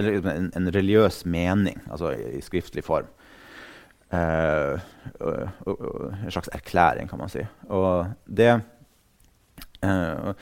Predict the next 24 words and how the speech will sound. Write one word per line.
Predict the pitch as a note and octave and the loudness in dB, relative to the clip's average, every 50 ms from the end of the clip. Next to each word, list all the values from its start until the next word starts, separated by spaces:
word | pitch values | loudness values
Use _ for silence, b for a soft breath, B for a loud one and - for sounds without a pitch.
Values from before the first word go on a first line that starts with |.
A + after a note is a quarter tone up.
| B B B B - | B B B B 4
og | B2 | 10
det, | C3+ D3+ D3+ C3 - | 10 10 10 10 8
og, | F#2+ - - | 4 2 2
og | G#2+ C3 B2 - | 0 0 -2 -2
da, | G2+ F#2 C#3 D3 | 0 4 4 4
s-, | - - E3 | 2 2 2
da | D3 C#3+ | 2 4
sier | - E3+ D#3 | 6 8 8
han | B2+ A2+ G#2+ | 8 8 6
noe | G#2+ G#2 G2+ D2+ D#2 | 6 4 4 2 2
relativt | A2 A#2+ A#2+ G2 G#2 G2 F2+ G#2 | 2 2 2 4 2 2 2 4
nytt, | A2 C3 D3 C3 - - - - - - | 6 6 6 4 0 -10 -20 -14 -6 -4
eh, | E2 | -4
som, | E2+ F2 F#2+ F#2 F2+ | -2 0 0 -2 0
som | F2+ G2 F#2+ | 0 0 2
er, | F#2 F2+ F2 E2+ | 2 2 2 2
på | E2+ | 0
en | |
måte, | E2 E2+ E2 | 0 -2 -4
at | - - - - - - - - - - - - - - - - | -4 -10 -20 -20 -20 -20 -20 -20 -20 -20 -20 -20 -18 -14 -8 -4
hvis, | F2 A2 G#2+ - - | -2 -2 -2 -4 -4
hvis | - A2 G#2 | -6 -2 4
noe | A#2 A#2+ C3+ D#3 E3+ D#3+ C3 G#2 | 8 8 10 10 10 8 8 6
territorium | - G#2+ G2+ G2+ F#2+ - B2 B2+ A#2 G2 E2 D#2+ | 6 6 4 6 6 6 6 6 6 6 4 2